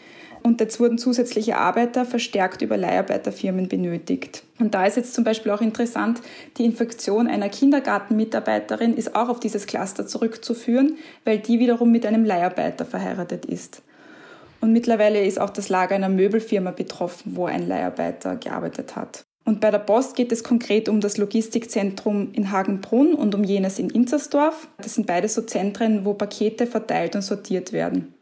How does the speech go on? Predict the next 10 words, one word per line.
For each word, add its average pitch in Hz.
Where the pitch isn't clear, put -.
Und 202
da 208
gibt 240
es -
jetzt 220
zusammen 196
weit 170
über 196
hundert 208
Corona-Fälle. 214